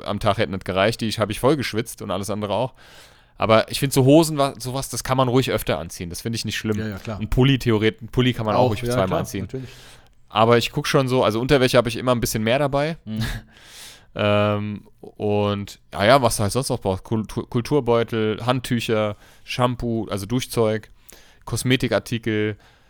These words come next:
Speaker 1: äh, Luxusartikel, wie zum Beispiel halt auch so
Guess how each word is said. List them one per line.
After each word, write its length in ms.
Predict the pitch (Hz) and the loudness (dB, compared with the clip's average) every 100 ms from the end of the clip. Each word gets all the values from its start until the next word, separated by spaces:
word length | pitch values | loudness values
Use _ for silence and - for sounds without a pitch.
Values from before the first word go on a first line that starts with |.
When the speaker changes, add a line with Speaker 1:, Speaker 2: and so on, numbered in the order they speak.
| _ _ - | _ _ -8
Speaker 1:
äh, 380 | 98 101 101 101 - | 0 2 4 4 2
Luxusartikel, 1160 | 117 139 127 117 107 - 117 113 107 104 95 - 85 82 - - _ _ _ _ _ _ - | 2 2 0 -2 -4 -4 -4 0 0 0 -2 -8 -18 -20 -20 -20 _ _ _ _ _ _ -12
wie 120 | 110 | -10
zum 140 | - | -4
Beispiel 260 | 101 98 104 | -4 -2 -2
halt 140 | 101 78 | -2 -2
auch 120 | 101 | -4
so 340 | 107 98 95 | -4 -6 -8